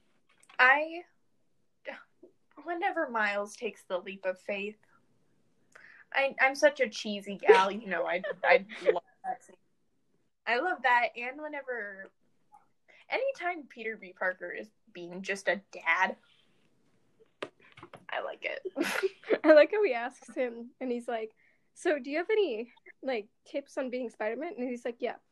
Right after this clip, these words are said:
Speaker 2: use baby powder in the suit, especially heavy in the joints." <laughs>
Speaker 1: Yes. I, I relate to Peter B. Parker on a <laughs> mental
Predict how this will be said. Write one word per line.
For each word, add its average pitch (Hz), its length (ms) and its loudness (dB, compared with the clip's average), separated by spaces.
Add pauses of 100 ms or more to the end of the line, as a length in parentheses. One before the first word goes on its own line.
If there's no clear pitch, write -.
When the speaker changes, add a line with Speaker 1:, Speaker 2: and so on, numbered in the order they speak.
(300)
Speaker 2:
use 247 180 -4
baby 269 300 4
powder 339 280 4
in 349 120 -2
the 359 100 -2
suit, 247 320 -8 (240)
especially - 420 -12
heavy 285 280 -2
in 311 100 0
the 330 60 0
joints." 254 260 -2 (640)
<laughs> 440 100 0 (1000)
Speaker 1:
Yes. 247 320 2 (2250)
I, 302 180 10 (480)
I 330 140 6 (160)
relate 220 320 -6
to 233 120 -12
Peter 214 320 -8
B. 214 180 -14
Parker 233 480 -4
on 294 80 -2
a 320 40 -4
<laughs> 339 240 -4
mental 440 500 8